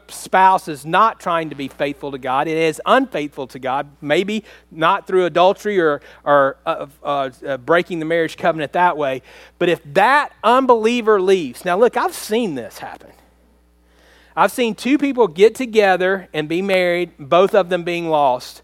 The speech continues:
I've seen one of the spouses come to faith in Christ and the other one couldn't handle it. Now, the one who was a believer stayed and tried and tried and tried.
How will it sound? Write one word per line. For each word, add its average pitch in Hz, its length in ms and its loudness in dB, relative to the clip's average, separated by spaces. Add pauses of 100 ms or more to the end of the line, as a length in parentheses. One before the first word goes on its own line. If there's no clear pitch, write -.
(380)
I've 180 240 2
seen 190 380 -4
one 185 300 4
of 254 100 2
the 269 100 -2
spouses 190 600 0
come 185 300 -2
to 190 60 -4
faith 190 360 -2
in 156 100 -8
Christ 180 640 2 (260)
and 151 140 -4
the 156 100 -2
other 170 240 4
one 180 160 -4
couldn't 180 180 -4
handle 123 360 -10
it. - 80 -20 (1700)
Now, 175 220 2
the 180 80 -2
one 190 400 2
who 254 140 0
was 226 160 0
a 190 40 -4
believer 196 400 -2
stayed 208 600 2
and 160 140 -6
tried 208 560 4
and 170 100 -6
tried 190 480 4
and 180 140 -6
tried. 139 480 2